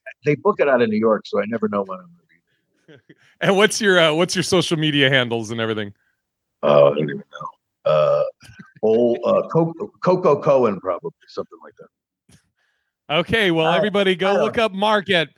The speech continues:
Speaker 2: Coco Cohen or something like that.
Speaker 1: <laughs> Oh, I know. Oh, Instagram is Mark underscore Coco underscore Cohen.
Speaker 2: Real easy, guys. Mark underscore Coco underscore Cohen.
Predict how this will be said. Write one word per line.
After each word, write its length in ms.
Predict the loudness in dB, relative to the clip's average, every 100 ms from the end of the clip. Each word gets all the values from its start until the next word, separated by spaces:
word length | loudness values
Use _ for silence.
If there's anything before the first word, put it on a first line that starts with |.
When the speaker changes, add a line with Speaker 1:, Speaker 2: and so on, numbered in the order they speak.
| _ _ _ -6
Speaker 2:
Coco 440 | 0 0 2 0
Cohen 460 | 2 2 4 2 2
or 140 | 0
something 420 | -2 -2 -2 0 0
like 260 | 0 -2 0
that. 340 | 2 2 -2 -4
Speaker 1:
<laughs> 40 | -6 -2 0 2 0 0 -2 -2 0
Oh, 220 | 0 0 0
I 140 | 0
know. 180 | 2 0 -2 -2
Oh, 180 | 0 0
Instagram 600 | -2 -2 0 2 0 -2
is 140 | -10
Mark 320 | -4 0 0 -4 -8
underscore 680 | -8 -6 -10 -6 0 0 0
Coco 640 | 0 -2 0 0 2 2
underscore 600 | 0 -2 -6 -4 -4 -4
Cohen. 400 | -2 -2 -2 -6 _ _ _ _ -16 -16 _ _ _ _ _ _ _
Speaker 2:
Real 400 | -8 0 0 2
easy, 240 | 2 2 2
guys. 340 | 2 0 -2
Mark 360 | 0 0 0 -2
underscore 640 | -2 -2 -4 0 0 0
Coco 560 | 0 -2 0 2 2 2
underscore 580 | -2 -6 -10 -8 -8 -8
Cohen. 920 | -12 -10 -10 -8 -8 -6 -6 -8 -18